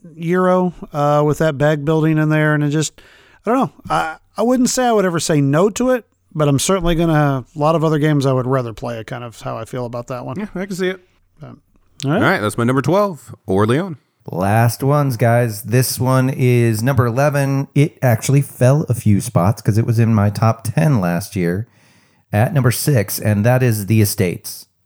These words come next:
Speaker 3: Oh, man, I love this game. I just, it's one of those games that, uh, it feels kinda like a party game to me, uh, because you're just, you know, it's bombastic and you're just,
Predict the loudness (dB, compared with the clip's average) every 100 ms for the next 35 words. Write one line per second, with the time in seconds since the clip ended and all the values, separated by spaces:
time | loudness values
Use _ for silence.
0 | -2 0 2 0 -2 -4 -4 -6 -8 -10
1 | -10 -10 -14 _ -2 2 2 0 -4 -12
2 | -16 -10 -10 -6 -2 0 2 2 2 0
3 | 0 -2 -2 -2 -2 -6 -14 -20 _ _
4 | _ -14 -12 -8 -8 -8 -2 0 2 2
5 | -2 -4 0 2 2 2 4 4 4 0
6 | -2 -4 -6 -6 -6 -6 -6 -8 -10 -12
7 | -12 -12 -8 -8 -2 2 2 0 -4 -2
8 | -4 -4 -10 _ -8 -6 -4 -6 -8 -10
9 | -10 -12 -16 -18 -20 _ -4 -2 0 2
10 | 0 0 -2 -2 -2 -4 -4 -6 -6 -6
11 | -6 -6 -6